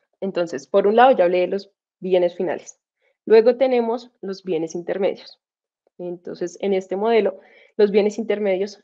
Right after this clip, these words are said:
se basan en, eh, los insumos. Entonces, por ejemplo, para producir insumos limpios y sucios, se producen de manera, eh, homóloga, con, utilizando trabajo y utilizando máquinas de cada sector específico.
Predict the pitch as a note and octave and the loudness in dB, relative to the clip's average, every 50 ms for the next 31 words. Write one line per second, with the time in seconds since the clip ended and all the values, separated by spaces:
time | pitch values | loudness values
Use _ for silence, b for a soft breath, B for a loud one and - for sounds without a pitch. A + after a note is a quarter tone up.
0 | _ _ _ - - A3+ G#3+ G#3 G3+ F#3+ G3 - F#3+ G#3+ A3+ - - - - F#3 | _ _ _ -8 -2 0 2 2 2 0 0 -2 -8 -10 -10 -10 -10 -6 -4 -4
1 | F#3+ F#3+ - b b b b b b _ - F#3+ F#3+ F3+ D#3 G3 F#3 - - E3+ | -4 -6 -8 b b b b b b _ -4 -2 -2 0 0 -2 -4 -4 -4 -8
2 | F3+ - - D#3+ D#3 E3 - - _ _ - F3+ F3+ F3+ F3 _ - F#3+ F#3+ F#3+ | -6 -6 -8 -8 -10 -12 -20 -20 _ _ -18 -16 -16 -16 -12 _ -4 -4 -4 -4
3 | F#3+ G#3+ F#3+ - - - - F#3+ F3+ F3 F3 - - F3 F3+ F3+ - G3+ F#3+ G#3 | -4 -6 -8 -8 -10 -8 -4 -2 -2 -2 -2 -4 -4 -4 -4 -4 -4 -4 -4 -4
4 | G3+ - A3+ A3 A3 A#3 A#3+ B3+ B3 A#3+ A#3 A#3 A#3+ C4+ A#3+ - D4 C4 - - | -4 -6 -6 -4 -2 -2 -2 -4 -4 -2 -4 -4 -4 -6 -10 -8 -6 -6 -2 -2
5 | A#3 C4 - - _ _ _ _ _ _ _ _ _ _ _ - - A3+ G3+ - | -2 -4 -4 -8 _ _ _ _ _ _ _ _ _ _ _ 0 4 4 4 4
6 | - G3 G3 G#3 G#3 G3+ G3+ - G3+ G3+ G3+ G#3 G#3 G3+ F#3 F3 E3 E3 E3 E3+ | 2 0 0 0 0 -2 -4 -4 -4 -4 -4 -2 -2 -2 -2 0 0 0 -2 -2
7 | F3 - - - - F#3 F3+ F3 E3+ - - - - - F3+ F#3+ G3+ A#3 C4 C4+ | -4 -6 -8 -10 -10 -8 -6 -6 -6 -8 -10 -14 -18 -12 -4 2 4 4 6 6
8 | C4+ C4+ C#4 C#4 C#4 C#4+ C#4 _ _ _ - A3 G#3+ A3 A#3 A#3+ - - - F#3+ | 4 4 2 2 0 0 -6 _ _ _ -2 -2 0 0 -2 -6 -12 -14 -12 -12
9 | F#3+ - G3 E3+ F3 F3 - - F#3 F3+ G3+ A3 A3+ C4 B3+ A#3+ A#3 - F#3+ E3+ | -8 -6 -4 -6 -6 -6 -4 -2 0 2 2 0 0 -2 -6 -8 -8 -12 -14 -14
10 | E3+ - E3 D#3 D#3 D#3+ D#3+ E3 E3 D#3+ D#3 - _ _ - F3+ F3 E3+ - - | -12 -12 -12 -10 -8 -6 -6 -4 -4 -6 -8 -12 _ _ -4 -4 -4 -4 -6 -16
11 | D#3+ - - _ _ _ _ _ _ _ _ _ _ - F#3 F3+ - E3+ D3+ D#3 | -20 -20 -20 _ _ _ _ _ _ _ _ _ _ -10 -8 -4 -2 -2 -2 -4
12 | - F#3 D#3+ _ - D3 - - - - F3 F3+ - E3+ _ _ _ _ _ | -6 -10 -12 _ -10 -10 -10 -10 -12 -12 -12 -10 -12 -14 _ _ _ _ _